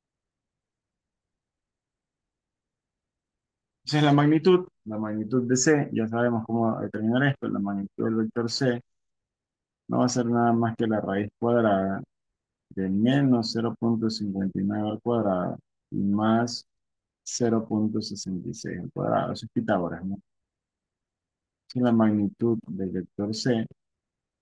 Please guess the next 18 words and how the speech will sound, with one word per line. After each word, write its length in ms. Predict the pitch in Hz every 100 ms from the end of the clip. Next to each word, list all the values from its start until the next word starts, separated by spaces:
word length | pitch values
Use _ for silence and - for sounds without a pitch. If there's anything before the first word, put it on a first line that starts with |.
| _ _ _ _
no 140 | 110 117
va 80 |
a 20 | 117
ser 160 | 117
nada 320 | 113 110 110 110
más 260 | 110 104 -
que 280 | 123 127 - _ _ _ _ _ _ _ _ -
la 180 | 104
raíz 640 | 101 101 101 117 135 139 120
de 360 | 113 120 123 -
cero 320 | _ 104 113 -
punto 260 | 117 - -
cincuenta 360 | - 55 52
y 40 | -
nueve 160 | -
al 80 | -
cuadrado 580 | 120 120 117 113 113 110
más 440 | 107 113 123 127